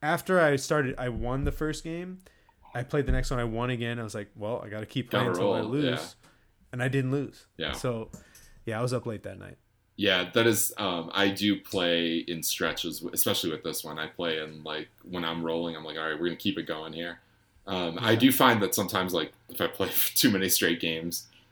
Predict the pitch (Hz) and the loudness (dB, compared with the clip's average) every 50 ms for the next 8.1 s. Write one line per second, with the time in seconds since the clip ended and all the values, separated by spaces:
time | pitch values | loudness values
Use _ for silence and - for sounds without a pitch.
0 | _ _ _ - 120 131 131 127 120 120 117 113 113 - 113 95 90 - 92 87 | _ _ _ 8 10 10 12 12 12 12 10 10 8 6 4 4 2 2 0 -2
1 | 87 - - _ _ - 101 92 - - 95 87 87 80 87 82 80 76 76 - | -2 -6 -12 _ _ -4 0 2 2 2 2 2 0 -2 -2 -2 -2 -4 -4 -4
2 | 85 82 - 82 73 73 73 76 - 80 82 85 - 95 92 87 82 82 85 90 | -4 -4 -2 -4 -4 -4 -4 -4 -4 -4 -4 -2 -2 -2 0 0 0 0 0 2
3 | 92 87 87 87 87 87 80 - - 92 85 82 78 73 73 - 95 90 82 73 | 2 4 4 4 4 4 4 2 2 0 0 -2 -2 -4 0 2 2 2 2 2
4 | 73 - - 90 82 82 76 - - 90 - 95 82 78 85 92 - - - - | -2 -2 0 2 2 2 0 -2 -4 -2 0 0 0 0 0 -2 -2 -4 -6 -8
5 | _ _ _ _ _ _ - - - - 107 104 101 95 95 95 95 127 123 - | _ _ _ _ _ _ -6 -6 0 4 6 6 8 8 6 6 6 6 6 8
6 | 127 113 110 - - 117 110 110 110 110 117 113 - - 123 117 120 127 127 123 | 8 8 8 8 8 6 6 6 6 6 6 4 4 4 6 8 10 10 10 8
7 | 131 135 135 151 151 - - - - - 185 - - - - - 127 117 110 104 | 6 6 8 8 8 10 10 8 6 6 4 2 2 2 4 6 6 6 6 6
8 | 110 120 | 4 2